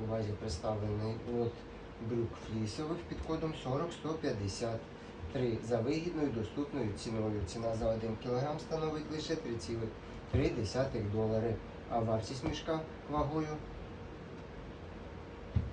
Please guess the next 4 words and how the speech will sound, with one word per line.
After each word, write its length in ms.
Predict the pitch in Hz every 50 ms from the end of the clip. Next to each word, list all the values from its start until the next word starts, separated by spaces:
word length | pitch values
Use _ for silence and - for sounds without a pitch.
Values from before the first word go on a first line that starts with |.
| - - - - - - - - - - 131 131
двадцять 380 | 127 139 135 131 131 - - - - - - - - - - - - - - - - - - - - - - - - - - - - - - - - - 220 220 220 - 233 - - - - - - - - - - - - - - - - - - - - - 147
кілограм 420 | 147 147 139 131 139 143 143 139 127 - - 120
лише 280 | 120 120 113 - 131 120
шістдесят 600 | 113 - 127 113 104 104 107 95 - 147 160